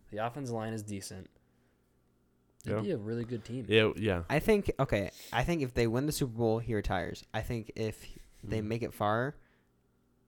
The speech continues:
Speaker 3: if they make it far, like, let's say they make it to the Super Bowl and they lose,
Speaker 2: Mm-hmm.
Speaker 3: I think he stays with the Packers. If they don't make it to the Super Bowl, I think he goes to a different
Speaker 2: Yeah,
Speaker 3: team.
Speaker 2: I agree
Speaker 1: I
Speaker 2: with
Speaker 1: think if
Speaker 2: that.
Speaker 1: he wins the Super Bowl, he stays another year.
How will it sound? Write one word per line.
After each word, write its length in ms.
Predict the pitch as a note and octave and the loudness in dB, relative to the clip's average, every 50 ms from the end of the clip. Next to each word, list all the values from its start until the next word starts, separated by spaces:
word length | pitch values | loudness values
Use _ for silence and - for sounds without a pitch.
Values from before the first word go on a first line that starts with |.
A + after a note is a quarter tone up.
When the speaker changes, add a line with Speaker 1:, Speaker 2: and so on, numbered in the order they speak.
| _ _ - | _ _ -6
Speaker 3:
if 120 | - B2+ - | -6 -2 0
they 120 | C#3+ C3 | 2 2
make 300 | A#2+ A#2 B2+ C#3+ D3+ - | 2 4 4 4 8 8
it 140 | F#3+ D3+ G2 | 6 6 4
far, 580 | - - A#2+ G#2+ G#2+ A2+ A#2+ B2+ C#3+ D#3 E3 - _ _ _ _ _ _ _ _ _ - | 0 2 6 8 8 10 10 8 6 4 2 -4 _ _ _ _ _ _ _ _ _ -4
like, 140 | A2 G#2 | 0 2
let's 160 | G2+ A#2 B2 - | 2 2 2 4
say 80 | D3+ | 2
they 100 | B2+ A#2 | 2 2
make 240 | G2+ G2 G2+ G#2+ G#2+ | 0 -2 -2 -2 -2
it 100 | A2 F#2 | -2 -4
to 60 | - G#2+ | -4 -6
the 60 | F#2+ | -4
Super 200 | - G#2 F#2+ - | -4 -6 -6 -4
Bowl 200 | - F2+ F2 - - | -4 -4 -4 -4 -6
and 100 | G2 G2 | -6 -6
they 100 | F#2+ F2+ | -6 -6
lose, 520 | F#2 F2+ F#2+ F#2+ G2 G#2 A#2+ B2 - - _ _ - A2+ | -4 -4 -4 -2 -2 -2 -2 -4 -6 -10 _ _ -12 -12
Speaker 2:
Mm-hmm. 200 | G#2+ G#2 G#2 F#2 F#2 - | -10 -8 -8 -10 -10 -6
Speaker 3:
I 80 | - G#2+ | -6 -6
think 200 | G#2 - A2+ - | -4 -4 -6 -8
he 100 | - F#2+ | -6 -10
stays 480 | F#2 - - - - G2+ G2 G2+ G#2 A2 | -8 -8 -8 -4 -2 -2 0 0 0 -2
with 120 | A#2+ A2+ | -2 -6
the 60 | - - | -4 -2
Packers. 600 | B2+ A#2 A2+ A#2+ B2 C3 C3 C3+ C#3 C#3+ - - _ _ _ _ _ _ _ _ _ _ - _ _ _ _ - | 0 0 0 0 -2 -2 -2 -2 -4 -6 -8 -12 _ _ _ _ _ _ _ _ _ _ -20 _ _ _ _ -8
If 180 | A2+ G#2+ - | -8 -8 -6
they 140 | - G2+ G2 | -4 -6 -6
don't 300 | F#2+ - G2 G2 G2+ G2+ | -6 -6 -6 -4 -4 -2
make 160 | A2+ B2 B2 | -2 0 0
it 80 | C3+ A#2+ | 0 -2
to 80 | - | 0
the 60 | C3+ C3 | -2 0
Super 180 | - D3 C#3+ C#3+ | 0 0 0 2
Bowl, 320 | D3 D3+ D3+ D#3 D#3+ E3 - - _ - - | 2 4 4 4 2 0 -6 -16 _ -12 -8
I 60 | E3 | -6
think 220 | - - A2+ G2 F#2+ | -4 -4 -6 -6 -8
he 160 | F#2 F#2 F#2+ _ _ _ _ _ _ _ _ - - | -10 -12 -14 _ _ _ _ _ _ _ _ -2 2
goes 180 | A2+ G#2 F#2+ | 2 2 2
to 60 | - - | 2 -4
a 20 | |
different 240 | - F2+ - - G2+ | -6 -6 -6 -2 2
Speaker 2:
Yeah, 120 | F#2+ F#2 | 2 4
Speaker 3:
team. 180 | F2+ F#2 F#2+ - - - - | 4 2 -2 -6 -12 -14 -6
Speaker 2:
I 80 | G2+ G2+ | 0 0
agree 140 | G2 G2 F#2+ | 0 2 0
Speaker 1:
I 120 | G2+ - G2+ | 0 0 0
Speaker 2:
with 60 | G2+ | 0
Speaker 1:
think 100 | F#2+ F#2+ | 0 0
if 60 | - F#2 | 0 0
Speaker 2:
that. 80 | - | 0
Speaker 1:
he 80 | A#2+ - | 0 -2
wins 180 | A#2+ A#2 G#2+ | -2 -2 -4
the 80 | G2 G2 | -4 -6
Super 240 | - - E3+ D3 C3 | -4 -4 -4 -6 -6
Bowl, 160 | G#2 G2+ F#2+ | -6 -6 -6
he 60 | G2+ G2 | -6 -6
stays 280 | - - G#2+ A2 C3 C3 | -8 -6 -4 -4 -4 -4
another 200 | G2+ F#2+ F#2+ G2 | -4 -6 -6 -6
year. 300 | G2 F#2+ G2 F#2+ G2 | -6 -6 -6 -8 -10